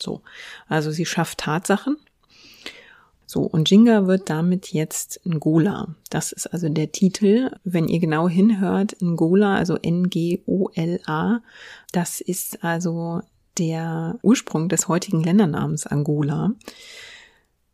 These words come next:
Und Ngola heißt wörtlich übersetzt König,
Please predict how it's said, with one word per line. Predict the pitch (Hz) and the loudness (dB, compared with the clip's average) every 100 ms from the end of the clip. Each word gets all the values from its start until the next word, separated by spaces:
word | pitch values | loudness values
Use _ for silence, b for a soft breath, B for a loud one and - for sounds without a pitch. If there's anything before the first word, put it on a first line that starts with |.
| _ _ _ _ | _ _ _ _
Und | - 190 185 - - | 6 8 8 4 0
Ngola | 190 180 240 285 220 196 - | 2 4 6 4 2 0 -4
heißt | - - 175 185 - 156 | -6 -2 0 0 -2 0
wörtlich | 175 214 190 | 2 2 2
übersetzt | 180 175 175 - - | 2 2 0 -2 -12
König, | - - 180 175 147 143 - - | -4 4 6 6 4 -2 -10 -16